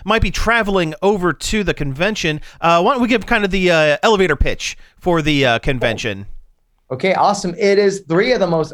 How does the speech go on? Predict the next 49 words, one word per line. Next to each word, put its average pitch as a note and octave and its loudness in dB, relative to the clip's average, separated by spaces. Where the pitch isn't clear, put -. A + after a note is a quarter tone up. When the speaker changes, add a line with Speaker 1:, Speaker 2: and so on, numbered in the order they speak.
Speaker 2:
awesomest F#3 -2
days D#3 2
you D#3 -6
can C#3+ -4
have C#3+ 0
at C#3 4
a - 0
comic C3+ -4
convention. C#3+ -2
In D#3 -2
fact, G#3+ -2
you G3 -4
know G3 2
what? F#3+ 0
Our C#3+ -2
friends G3+ 0
over E3+ 2
at C#3+ -2
United C3+ 0
have D3 0
even F3 -2
hooked F#3+ -2
us F3+ -4
up E3+ -2
with C#3+ -4
a C#3 0
special E3 -4
discount B2 -2
code. A2+ 0
So E3 0
if C#3 -2
you C#3 -6
are F3+ 0
coming F3 -4
from C#3 -4
the B2+ -4
neighboring B2+ -2
states D#3 -2
and C3+ 0
wanna C#3+ 0
go D3 2
ahead C#3 2
and C#3 -2
pay D3+ 2
a F3+ 2
visit C#3+ 0
while C3 2
still D3+ -6
saving, F#3+ 0